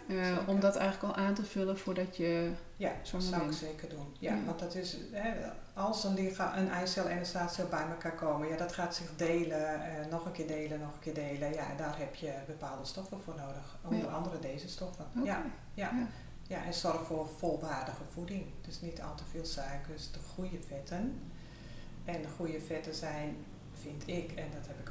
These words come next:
Speaker 2: ook zo geleerd, olijfolie, roomboter, kokosolie, avocado, vis. Eh, en niet de margarine waar de omega drie aan toe is gevoegd.
Speaker 1: Nee.
Speaker 2: Nee, dat zijn bewerkte stoffen. Dus eigenlijk het liefst zo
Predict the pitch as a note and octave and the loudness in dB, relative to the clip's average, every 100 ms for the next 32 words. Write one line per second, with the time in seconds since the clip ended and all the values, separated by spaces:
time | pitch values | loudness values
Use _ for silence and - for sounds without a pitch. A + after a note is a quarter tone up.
0 | D#3+ - C#3+ C#3 C#3+ C#3+ C#3+ C3+ - D#3+ | -4 -4 -4 -4 -4 -4 -6 -6 -6 -4
1 | D#3 C#3+ C#3+ C#3+ D3+ C#3+ C#3 C#3+ D3+ C#3+ | -2 0 0 -2 -4 -2 -2 -2 -4 -4
2 | C#3 - E3 D#3 D#3+ D3+ D3 D3 - D3+ | -4 -2 0 2 2 0 0 0 0 0
3 | D#3 - - - - - F3+ F3 F3 - | -2 -4 -4 -4 -6 0 0 2 -2 0
4 | E3 F3 F#3 G#3+ D4 - - - - D3+ | 2 2 2 2 2 -2 -8 -12 -10 -10
5 | D3 - D#3+ E3 E3+ F3 E3+ F#3 F#3+ - | -8 -4 -2 0 2 2 2 0 -2 -6
6 | - - - - - E3+ E3+ - - - | -12 -14 -12 -10 -4 -2 0 -2 -4 -6
7 | - - - - - E3+ D#3 D3 - F3 | -8 -6 -4 -4 -6 -6 -6 -4 0 0
8 | E3+ E3+ E3 D#3+ E3 D#3 D#3 D#3+ E3+ E3 | 2 0 -4 -2 -2 0 -2 0 -2 -2
9 | D#3 D#3 D#3 D#3 D3 C#3+ D#3+ D#3+ - D#3+ | -2 -2 -2 0 0 0 0 -2 -2 -4
10 | D#3+ D3 C#3+ D3+ E3 D3+ D#3 D3+ - - | -2 -2 -4 -6 -4 -4 -4 -4 -6 -6
11 | D3+ D3 - - - - F#3 E3+ - - | -6 -8 -8 -8 -6 0 2 2 -2 -12
12 | - E3 - - - - D3+ - D#3 D3+ | -8 -8 -8 -10 -14 -10 -8 -6 -6 -6
13 | D#3 D#3 C3+ - G3 F3+ - - - - | -4 -4 -4 -6 -6 -6 -8 -10 -10 -6
14 | D3 - D3+ D3 - C#3+ C#3+ E3 - E3+ | -6 -6 -8 -6 -6 -6 -6 -6 -4 0
15 | E3+ - - D3+ | 0 0 -4 -4